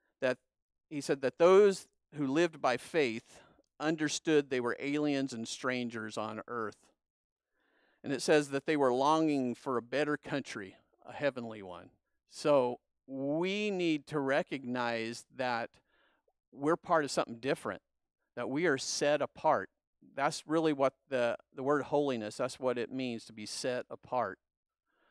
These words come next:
We are not our own. And, um, I think it's in Peter, um, it says that not only are we citizens of heaven, but we're members of God's household.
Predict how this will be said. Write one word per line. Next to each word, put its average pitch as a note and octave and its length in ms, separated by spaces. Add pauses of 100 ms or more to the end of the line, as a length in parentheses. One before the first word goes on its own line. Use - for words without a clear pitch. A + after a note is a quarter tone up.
(680)
We C#3 300
are C#3+ 60
not C3+ 220
our B2 160
own. B2+ 260
And, A#2+ 160 (460)
um, C3 380 (1080)
I C3+ 80
think C#3 160
it's B2+ 100
in A2+ 120 (540)
Peter, C3+ 600 (760)
um, B2+ 280
it B2+ 160
says D3+ 480
that C3+ 360 (140)
not C#3+ 280
only C#3+ 560
are B2+ 480
we C3 180
citizens C3 520
of A2 100
heaven, C3 480
but B2 280
we're C3+ 180
members C3+ 500
of A2 120
God's B2 360
household. G#2+ 640